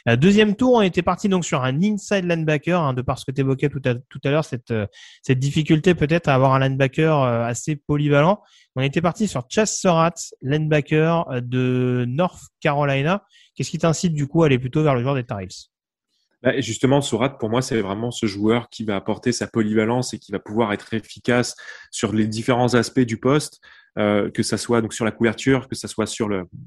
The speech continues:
Speaker 2: même sur le blitz. C'est, euh, il est rapide, il est explosif. Alors,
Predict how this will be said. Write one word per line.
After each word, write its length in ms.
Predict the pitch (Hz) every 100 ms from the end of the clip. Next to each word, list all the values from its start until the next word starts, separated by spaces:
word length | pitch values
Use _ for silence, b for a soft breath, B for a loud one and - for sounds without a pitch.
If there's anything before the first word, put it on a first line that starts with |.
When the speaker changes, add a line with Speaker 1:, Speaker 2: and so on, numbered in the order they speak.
| - -
Speaker 2:
même 160 | 123
sur 140 | - 113
le 80 |
blitz. 400 | 107 120 165 - - B B B
C'est, 320 | - 113 107
euh, 560 | 104 101 98 101 - - _ _ _
il 140 | 123 117
est 40 |
rapide, 320 | 101 110 147
il 80 | 135
est 60 | 123
explosif. 540 | - 123 110 147 147 - B B -
Alors, 240 | 104